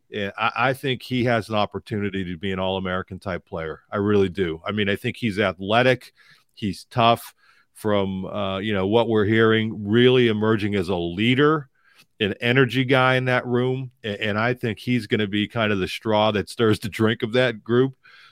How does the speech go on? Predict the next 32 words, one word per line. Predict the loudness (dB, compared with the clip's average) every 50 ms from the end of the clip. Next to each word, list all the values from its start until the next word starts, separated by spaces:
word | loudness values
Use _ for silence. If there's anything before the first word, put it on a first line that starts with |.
| _ _
Uh, | -6 -4 -2 -2 -2 0
every | 2 4 6 6 6 6
time | 6 6 4 6 6 4
I | 2 2
talk | 2 2 2 2 2 0
about | 2 2 2 2 2
the | -2 -8 -10 -12 _ -4
D | -2 0 0 0 -2
tackles, | -2 -2 0 0 0 0 0 -2 -2 -2 -2
I | -2 -2 -2
miss | -2 -2 -2 -2 -2 -2 -2
somebody, | -2 -2 0 0 2 2 2 2 2
so | 2 2 2 4
I | 4 4
am | 2 2 0 -2 0 4
not | 6 6 8 6 6 2 0
going | 0 2 2 2 2 0
to | 0 -4
do | -6 0 4 6 8 8 8
it | 4 2 0
this | 0 0 0 0 -2 -8
time. | -4 4 8 8 10 10 8 6 2 0
Last | 0 2 2 2 0 0
time | -2 -2 0 0
it | -2
was | -2 -2 -4 -4
Zane | -4 -4 -4 -2
Durant, | -2 -2 0 0 2 2 0 0 -2 -4 -10 -18 -18 -18 -18 -16 -16 -18 -20 -20 _ _
similar | -8 -4 -2 0 2 2 2 2
player | 0 0 0 2 4 4 4 2
to | 2 0
Beeman. | -2 -4 -4 -4 -4 -2 -4 -4 -4 -6 -8